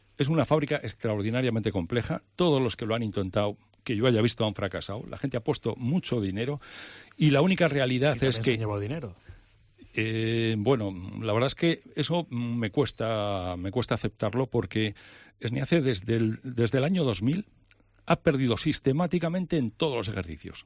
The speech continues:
Speaker 1: No ha tenido ni un solo ejercicio de beneficios. Y es muy difícil sostener una planta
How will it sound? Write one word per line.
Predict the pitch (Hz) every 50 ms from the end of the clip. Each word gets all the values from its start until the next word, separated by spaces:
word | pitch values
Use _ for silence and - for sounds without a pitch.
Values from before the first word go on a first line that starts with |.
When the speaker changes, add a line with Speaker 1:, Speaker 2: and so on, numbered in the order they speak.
| _
Speaker 1:
No | - 156 139
ha | -
tenido | - 170 175 185 165 - - -
ni | 143 139 156 190
un | 208 214 190 -
solo | - - 180 160 156 151
ejercicio | - - 120 - - 104 - -
de | 113 135
beneficios. | 131 120 98 87 - - - - - - - - _ -
Y | 101 90
es | 98 110
muy | 113 123
difícil | 131 123 98 135 139 156 139
sostener | 107 101 101 - - - 82 92 110 113 101 - -
una | 143 107 98 92 95
planta | - 123 139 147 143 - 170 180